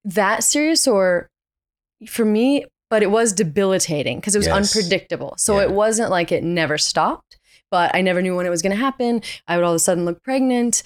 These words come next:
Speaker 1: I wouldn't wanna go out. My life became unpredictable. And every doctor that I saw just said, "Oh yeah, well, this is a stress-related condition.
Speaker 2: Mm.
Speaker 1: So, you know, go home, take some Beano, relax."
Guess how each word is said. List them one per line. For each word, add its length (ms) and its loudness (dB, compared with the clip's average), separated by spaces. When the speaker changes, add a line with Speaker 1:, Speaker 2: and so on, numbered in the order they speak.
Speaker 1:
I 140 0
wouldn't 500 0
wanna 200 0
go 180 0
out. 640 0
My 100 -4
life 300 -2
became 260 -6
unpredictable. 760 -4
And 100 -2
every 180 2
doctor 280 2
that 120 2
I 80 2
saw 360 2
just 200 0
said, 240 2
"Oh 100 2
yeah, 220 2
well, 400 -2
this 160 0
is 140 2
a 100 2
stress-related 760 0
condition. 580 0
Speaker 2:
Mm. 180 -10
Speaker 1:
So, 480 2
you 100 -4
know, 80 0
go 180 -4
home, 320 -2
take 200 -6
some 160 0
Beano, 440 -2
relax." 720 -6